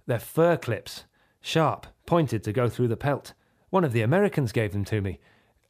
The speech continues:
I thought of you," he said. How could he tell her? He'd panicked before the last raid.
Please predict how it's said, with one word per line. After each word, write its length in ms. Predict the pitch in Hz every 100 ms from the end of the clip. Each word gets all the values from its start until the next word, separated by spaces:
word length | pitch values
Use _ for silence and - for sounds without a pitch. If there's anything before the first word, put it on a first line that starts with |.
| _
I 60 | 120
thought 280 | 120 180 127
of 120 | 107
you," 320 | 156 143 135 _ _ _ _ _
he 140 | 92
said. 320 | - 92 87 _ _ _ _ _ _ _ _ _ _ _ _ _ _ _ _
How 120 | 107
could 160 | 101 95
he 100 | 98
tell 220 | 95 87
her? 240 | 87 85 - _ _ _ _ _ _ _ _ _ -
He'd 220 | 107 -
panicked 400 | 120 113 110 -
before 260 | - 98
the 80 | 98
last 280 | 98 95 -
raid. 320 | 98 104 -